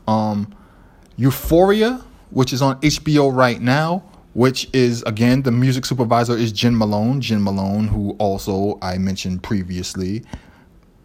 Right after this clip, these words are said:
is the music supervisor on, the co-super-, music supervisor on Atlanta. So, duh,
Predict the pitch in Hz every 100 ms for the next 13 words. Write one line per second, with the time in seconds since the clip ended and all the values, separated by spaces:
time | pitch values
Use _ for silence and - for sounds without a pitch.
0 | _ _ - 104 98 98 - _ - 104
1 | 107 120 104 - 107 98 101 95 98 98
2 | 92 90 104 104 104 - 131 117 104 98
3 | - 107 98 - 95 92 92 95 92 101
4 | 120 196 - - - _ _ - - -
5 | - - - - - - 101 98 98 92
6 | 127 139